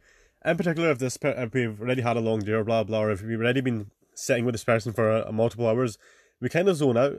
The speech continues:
Sometimes we go on our phone, sometimes we look around. Uh, not all the time are we focused on each word of a long, a person's long story.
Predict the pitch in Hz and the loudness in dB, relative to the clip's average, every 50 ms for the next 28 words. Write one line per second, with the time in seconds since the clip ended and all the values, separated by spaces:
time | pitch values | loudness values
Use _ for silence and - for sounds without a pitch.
0 | - - - 139 131 135 127 117 110 107 107 101 101 95 - - 127 127 131 139 | -8 -6 -4 -4 -2 -2 -2 -2 -2 -2 -2 -2 -4 -4 -4 -2 0 0 0 0
1 | 135 117 - 113 101 113 110 107 107 104 101 - 104 107 117 127 123 - _ _ | -2 -2 -6 -10 -10 -8 -6 -4 -4 -4 -2 -2 -2 -2 -2 -2 -4 -8 _ _
2 | _ _ _ _ _ _ - - 113 107 107 107 107 - - - - - 143 160 | _ _ _ _ _ _ -6 -4 -2 0 0 0 -2 -4 -10 -12 -6 0 2 4
3 | 175 160 147 151 147 135 - 139 131 131 127 117 113 117 113 107 - - 123 113 | 6 6 6 6 4 2 2 0 0 2 2 2 2 2 0 -2 -2 -2 -2 -2
4 | - 127 107 104 110 - 123 113 - - 117 113 113 113 104 101 104 104 107 - | -2 -4 -6 -8 -6 -6 -6 -6 -4 -2 0 0 0 0 -2 -2 -2 -4 -4 -4
5 | - 110 - - 107 104 - 117 95 101 107 104 95 - 110 110 117 117 110 | -8 -8 -6 -6 -6 -6 -6 -8 -6 -4 -4 -4 -4 -4 -4 -4 -4 -4 -6